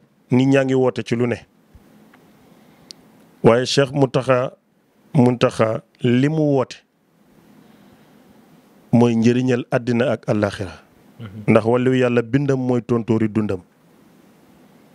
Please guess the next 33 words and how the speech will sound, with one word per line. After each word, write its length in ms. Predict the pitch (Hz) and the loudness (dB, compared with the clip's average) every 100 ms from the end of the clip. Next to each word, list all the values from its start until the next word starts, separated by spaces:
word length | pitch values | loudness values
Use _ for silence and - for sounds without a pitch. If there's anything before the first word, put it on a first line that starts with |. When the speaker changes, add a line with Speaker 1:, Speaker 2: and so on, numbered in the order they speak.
| _ _ _ | _ _ _
Speaker 1:
Surtout 560 | - - 143 - 143 196 - _ _ _ _ _ _ _ _ _ | -6 -4 -4 0 0 0 -8 _ _ _ _ _ _ _ _ _
xasida 380 | 139 - 147 135 | 0 2 0 0
Sëñ 220 | 127 127 113 | 0 -2 -2
Tuubaa 300 | 113 107 98 | -2 -2 -6
yi, 160 | 90 - _ | -10 -18 _
ndax 160 | 117 110 | 0 2
tawhid 340 | - 135 131 127 | 0 0 -2 -2
bu 120 | 123 | 0
wér 120 | 135 143 | 0 0
a 60 | |
ngi 120 | 113 | -4
ci, 100 | - - _ _ _ _ _ _ _ _ _ - _ _ _ - - | -12 -20 _ _ _ _ _ _ _ _ _ -20 _ _ _ -20 -4
gëm 280 | 110 120 143 | 2 4 4
Yàlla 280 | 143 143 143 | 2 0 0
gu 120 | 131 | 0
mët 200 | 135 151 | 0 0
a 60 | 139 | 0
ngi 80 | 107 | -6
ci, 120 | - - _ _ _ _ _ - _ _ | -16 -18 _ _ _ _ _ -20 _ _
doyloo 420 | 117 120 147 147 | 4 6 6 4
Yàlla 340 | 147 143 139 139 | 2 2 2 -2
ngi 80 | 131 | -2
ci, 80 | 131 | -2
yaakaar 360 | 131 143 147 143 | 0 -2 -2 -2
Yàlla 300 | 139 131 131 | -2 -2 -2
ngi 80 | 117 | -6
ci, 80 | - | -10
tagg 300 | - 151 139 | -2 -2 0
Yonent 360 | 143 147 143 135 135 | -2 0 -2 -2 -2
bi 60 | |
mu 180 | 135 131 | 0 0
ngi 80 | 120 | -2
ci, 220 | - 135 | -4 -6